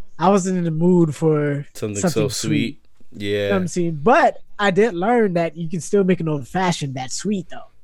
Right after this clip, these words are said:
Speaker 2: Yeah, I'm not
Speaker 1: And it'll still be good.
Speaker 2: I'm not with it. Like, honestly, just
Speaker 1: Yeah.
Speaker 2: as little s-, like, the sweet syrup thing as possible. Like, that's
Speaker 1: Right.
Speaker 2: that's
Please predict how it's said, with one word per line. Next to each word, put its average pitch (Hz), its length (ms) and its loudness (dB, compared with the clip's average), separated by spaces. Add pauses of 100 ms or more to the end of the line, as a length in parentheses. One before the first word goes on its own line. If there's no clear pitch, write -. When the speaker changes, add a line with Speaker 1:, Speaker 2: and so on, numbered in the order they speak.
(140)
Speaker 2:
Yeah, 110 400 0
I'm 104 100 -6
not 107 260 -6
Speaker 1:
And 185 100 0
it'll 180 100 4
still 196 220 2
be 156 160 4
good. 165 540 4
Speaker 2:
I'm 123 160 -2
not 120 260 0
with 113 180 2
it. 101 200 -4
Like, 104 340 -2
honestly, 135 500 -4
just 117 300 -6
Speaker 1:
Yeah. 180 300 6
Speaker 2:
as 107 80 -6
little 131 680 2 (320)
s-, - 380 -8
like, 104 340 2
the 98 100 0
sweet - 560 -2
syrup 127 540 2
thing 123 480 0
as 101 220 0
possible. 98 720 2 (600)
Like, 107 260 0
that's 117 280 4
Speaker 1:
Right. 151 160 2
Speaker 2:
that's 110 420 2